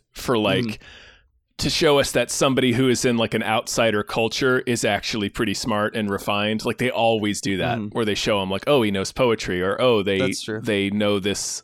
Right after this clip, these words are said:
Speaker 1: obscure fact about presidential history," or something. It's like, it's such an old trick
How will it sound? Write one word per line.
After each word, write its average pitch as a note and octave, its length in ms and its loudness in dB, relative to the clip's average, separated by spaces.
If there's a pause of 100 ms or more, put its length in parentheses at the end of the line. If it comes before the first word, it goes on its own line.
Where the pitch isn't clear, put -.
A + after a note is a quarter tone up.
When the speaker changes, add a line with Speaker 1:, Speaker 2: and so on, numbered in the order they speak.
Speaker 1:
obscure G#2 480 -2
fact G2 460 -2
about F#2 420 0 (240)
presidential G2+ 640 -2
history," F2+ 320 -4
or F2+ 60 -2
something. - 200 -6
It's - 120 -8
like, A2 120 -4
it's A2 180 -4
such - 360 -2
an A#2+ 80 -2
old G2 400 -2
trick G#2 320 -2